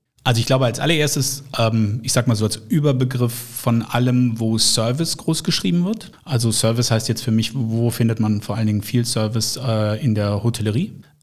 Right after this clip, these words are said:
im Bereich, was wir bei Uber sehen, also sei es eben, äh, Fahrdienste, aber auch Uber Eat beispielsweise, also wie Essen funktioniert. Ja, ich glaub, also in, in, aus, aus dieser Ecke heraus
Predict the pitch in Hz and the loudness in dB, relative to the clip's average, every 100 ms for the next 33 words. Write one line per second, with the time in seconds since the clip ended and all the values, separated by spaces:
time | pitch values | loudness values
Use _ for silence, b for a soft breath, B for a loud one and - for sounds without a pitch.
0 | _ _ - 117 110 107 107 107 - - | _ _ -2 0 2 2 2 -2 -4 0
1 | 107 104 107 110 107 - - 117 - 113 | 2 2 2 2 0 -2 -2 -2 -2 0
2 | 107 107 104 104 104 107 110 - 147 127 | 0 0 0 0 0 -2 -4 -2 0 2
3 | 131 131 135 - - 135 135 139 123 110 | 2 2 0 -2 -2 0 2 2 0 -2
4 | 107 101 104 - 143 107 104 107 147 - | -4 -2 -2 -2 -2 0 2 0 -2 -6
5 | 110 107 107 110 - - - - 117 113 | -6 -4 -4 -6 -10 -20 -14 -4 -2 0
6 | 123 135 135 135 123 113 113 127 - 117 | 2 2 2 -4 -2 -2 0 -2 0 0
7 | 104 127 127 127 - 123 - 127 - 117 | 0 0 0 0 0 -2 -2 -4 -4 -2
8 | 113 110 101 101 110 135 131 117 113 113 | -2 -2 -4 -2 -2 -2 0 0 -2 -2
9 | 113 110 110 - - 147 165 151 - 120 | -2 -2 -4 -8 -2 -2 -2 -4 0 0
10 | 160 117 127 127 131 131 120 120 120 127 | 0 0 2 2 2 0 2 0 -2 -4
11 | - 131 - - 127 147 135 123 - 117 | -2 -2 -2 0 0 2 2 0 2 0
12 | 101 107 107 - | 0 -2 -2 -4